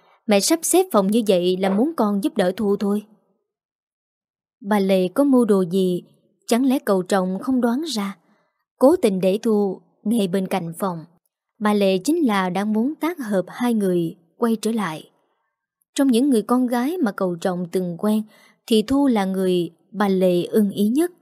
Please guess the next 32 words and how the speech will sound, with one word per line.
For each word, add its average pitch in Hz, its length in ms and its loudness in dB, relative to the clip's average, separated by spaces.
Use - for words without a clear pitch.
Thông 196 320 0
minh, 190 240 0
xinh 269 340 0
đẹp, 185 200 -4
con 285 240 2
nhà 202 140 2
gia 196 280 2
giáo 247 480 0
quyền 180 340 0
quý. 254 440 -4
Hai 247 220 0
người 202 240 2
lấy 190 180 0
nhau, 214 420 0
quả 202 320 0
thực 214 180 4
là 196 120 0
môn 226 320 0
đăng 247 180 0
hộ 190 260 -4
đối. 226 380 -2
Nhưng 185 380 -2
đáng 202 240 -4
tiếc, 320 240 0
trong 294 160 0
lòng 190 260 0
cậu 180 360 0
hiện 180 320 -2
giờ 180 300 0
chỉ 180 200 0
có 240 140 -6
Nhi. 208 280 -2